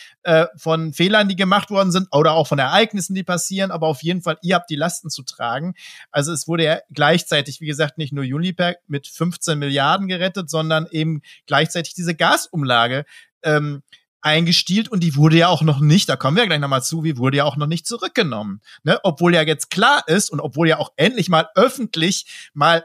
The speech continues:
endlich, also diese Diskussion, die wir jetzt zumindest mal so ein bisschen öffentlich haben und diskutiert haben, meistens passiert das ja in Ministerien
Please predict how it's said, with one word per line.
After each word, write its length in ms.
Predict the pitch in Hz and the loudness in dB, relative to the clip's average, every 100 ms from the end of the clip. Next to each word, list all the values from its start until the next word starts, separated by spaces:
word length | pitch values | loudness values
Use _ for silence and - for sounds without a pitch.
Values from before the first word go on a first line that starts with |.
| _ | _
endlich, 400 | - 220 240 - - | 0 0 0 -6 -2
also 200 | 147 143 | 0 0
diese 240 | 233 254 | -2 -2
Diskussion, 480 | 208 - 180 220 208 | -2 -2 -2 0 0
die 80 | 170 | 0
wir 80 | |
jetzt 240 | 175 - - | -2 -2 -2
zumindest 560 | 175 190 196 185 165 | 0 0 -2 -4 -4
mal 240 | 165 160 160 | 0 2 2
so 80 | 147 | 0
ein 80 | |
bisschen 320 | 147 160 160 156 | 0 0 -4 -2
öffentlich 480 | 160 156 127 113 | -4 -4 -10 -6
haben 340 | 151 226 226 139 | 0 2 2 -2
und 180 | 139 131 | -8 -8
diskutiert 580 | - 135 - 262 233 | -8 -8 -8 -8 -6
haben, 380 | 135 117 143 285 _ _ _ _ _ _ _ | -2 0 0 -6 _ _ _ _ _ _ _
meistens 540 | 143 202 240 - 170 - | 2 2 2 -2 -6 0
passiert 400 | 165 - 175 180 | 0 2 0 2
das 180 | 175 180 | 0 2
ja 140 | 170 | 2
in 120 | 165 | 2
Ministerien 720 | 147 143 139 170 180 175 175 | -2 -4 -4 -2 -2 0 -2